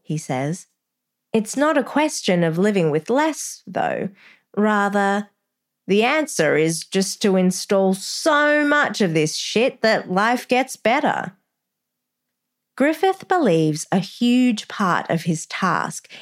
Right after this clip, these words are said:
is reframing the narrative about decarbonisation in Australia,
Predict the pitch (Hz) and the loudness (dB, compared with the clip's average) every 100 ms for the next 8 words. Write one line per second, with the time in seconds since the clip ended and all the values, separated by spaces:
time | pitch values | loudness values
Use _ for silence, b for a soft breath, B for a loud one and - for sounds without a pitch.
0 | B 190 190 214 233 214 - 277 302 311 | B -2 0 0 0 0 -2 -2 0 -2
1 | 320 320 262 165 156 160 165 156 - 160 | -2 -2 0 0 0 0 0 0 -2 -2
2 | 160 156 - 208 214 - 226 226 226 220 | 0 -2 -2 -2 -2 -2 0 0 0 0
3 | 208 156 151 - 156 156 165 151 - - | 2 0 0 -2 -4 -2 -2 -4 -6 -2
4 | 196 180 160 - | 0 0 -2 -6